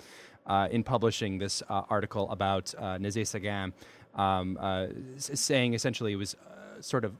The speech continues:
overlooking the fact that the Times had contributed to the era of, uh, oppression of, uh, gay musicians, pointing out, uh, people like Leonard Bernstein,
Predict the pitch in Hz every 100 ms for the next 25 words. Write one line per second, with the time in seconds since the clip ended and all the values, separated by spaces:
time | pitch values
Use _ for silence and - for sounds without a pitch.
0 | _ 151 135 131 123 120 123 113 104 101
1 | 110 101 - - 101 - 101 92 90 -
2 | _ - 127 117 113 - 110 - 110 -
3 | 214 165 135 127 117 - - - - -
4 | 131 120 113 110 107 107 104 107 117 113
5 | 120 117 127 117 107 104 101 98 98 92
6 | 90 - - 110 - 113 104 120 104 104
7 | 98 95 92 101 92 92 - - 120 107
8 | 104 107 - 104 - 120 - 123 107 101
9 | 95 110 104 127 113 101 98 143 120 110
10 | 101 160 151 - 135 120 120 117